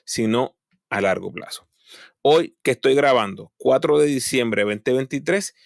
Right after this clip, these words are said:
y como está construido el roster ahora mismo, yo veo a los Capitanes fuera de los playoffs. Me parece que los Indios y los Leones les llevan terreno en continuidad, y la cosa aquí es que para que esto funcione,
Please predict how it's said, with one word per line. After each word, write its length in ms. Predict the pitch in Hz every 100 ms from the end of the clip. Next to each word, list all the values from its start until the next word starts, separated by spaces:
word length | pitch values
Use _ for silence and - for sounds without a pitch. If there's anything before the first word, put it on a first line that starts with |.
| - _
y 140 | 127
como 220 | 120 127 117
está 200 | - 139
construido 560 | 160 160 - 160 156
el 80 | 139
roster 640 | 123 131 135 - 113 98 -
ahora 300 | 107 117 147
mismo, 440 | 165 139 131 131 _ _ _ -
yo 320 | 117 117 165
veo 200 | 175 170
a 40 |
los 140 | 160 151
Capitanes 800 | 151 143 - 156 151 135 127 - _ _ _
fuera 460 | - - 127 127 123
de 100 | 113
los 120 | 104
playoffs. 480 | - 98 95 104 -
Me 100 | -
parece 280 | 104 107 -
que 120 | -
los 180 | 131 117
Indios 560 | 127 151 156 156 156 -
y 100 | 135
los 180 | 131 127
Leones 560 | 131 139 165 151 143 - - - -
les 240 | - 113
llevan 360 | 107 117 131 143
terreno 760 | - 123 113 117 127 117 104 _ - _ -
en 160 | 127
continuidad, 760 | 117 127 117 127 123 127 170 208
y 140 | - 120
la 140 | 120
cosa 260 | - 131 156
aquí 300 | - 160 -
es 140 | 135
que 180 | - 147
para 320 | - 185 120
que 240 | - 117 180
esto 200 | - 185
funcione, 800 | - 151 135 - 147 117 101